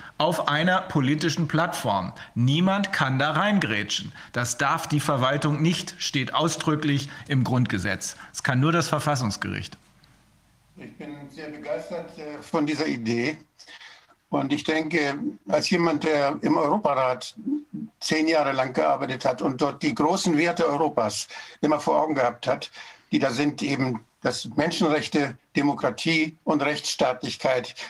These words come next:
Speaker 2: dass das unser, unser Tragegerüst ist, mit dem wir zusammenleben, bin ich begeistert, denn ich weiß, dass das, was die Demokratie überhaupt erst wichtig macht und was sie überhaupt erst existieren lässt, ist die Opposition.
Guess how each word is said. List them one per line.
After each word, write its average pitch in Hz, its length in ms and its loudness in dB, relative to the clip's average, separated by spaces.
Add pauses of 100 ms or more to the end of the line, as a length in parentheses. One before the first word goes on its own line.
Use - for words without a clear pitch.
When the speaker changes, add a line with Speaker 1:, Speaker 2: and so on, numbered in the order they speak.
(120)
Speaker 2:
dass 127 180 -2
das 156 240 0
unser, 156 560 2 (140)
unser 147 340 0
Tragegerüst 147 800 0
ist, 123 180 -2
mit 135 160 0
dem 143 140 2
wir 143 120 0
zusammenleben, 147 760 0 (440)
bin 151 100 4
ich 147 160 0
begeistert, 160 800 0 (320)
denn 147 340 4
ich - 240 -4
weiß, 170 300 2
dass - 280 -2
das, 190 300 0
was 156 420 0 (340)
die 151 180 0
Demokratie 151 800 2 (480)
überhaupt 147 500 2
erst 139 400 -2 (280)
wichtig 226 480 0
macht 139 240 0
und 135 100 0
was 147 140 0
sie - 80 2
überhaupt 143 220 2
erst 143 140 -2
existieren 170 540 0
lässt, 160 200 -2
ist 156 160 -4
die - 60 2
Opposition. 156 720 0